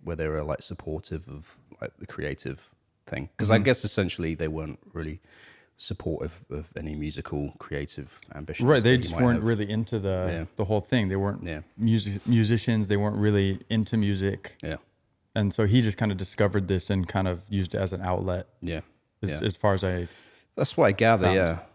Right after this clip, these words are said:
Speaker 1: Yeah, and, um, some of his early influences, I think, were, uh, this band called Suede. I don't know if you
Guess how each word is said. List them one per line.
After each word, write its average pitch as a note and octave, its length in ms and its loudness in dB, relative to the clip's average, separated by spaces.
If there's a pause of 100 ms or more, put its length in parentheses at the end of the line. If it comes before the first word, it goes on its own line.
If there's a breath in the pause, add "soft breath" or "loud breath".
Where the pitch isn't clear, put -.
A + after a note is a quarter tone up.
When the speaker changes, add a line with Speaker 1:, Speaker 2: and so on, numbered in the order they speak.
(140)
Speaker 1:
Yeah, G#2 260 4
and, G2+ 180 2
um, F#2 560 2
some B2+ 280 4
of A2+ 100 4
his G#2 160 2
early G#2+ 320 4
influences, G2 600 0
I D#2+ 80 2
think, - 360 -6
were, E2 460 -2
uh, - 180 -12
this F#2 140 -8
band F#2 300 0
called E2 180 -10
Suede. F#2+ 560 -4 (240)
I F#2 60 -12
don't F#2 100 -6
know F2 80 -6
if - 160 -12
you E2 180 -6